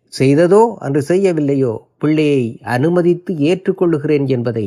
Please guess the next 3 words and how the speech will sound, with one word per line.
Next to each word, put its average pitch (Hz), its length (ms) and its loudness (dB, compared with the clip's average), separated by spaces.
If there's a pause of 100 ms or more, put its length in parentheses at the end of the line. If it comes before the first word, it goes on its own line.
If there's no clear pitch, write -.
(160)
வார்த்தைகளால் 139 760 0
மட்டுமல்ல 185 540 -2 (520)
முகபாவத்தாலும் 131 1000 0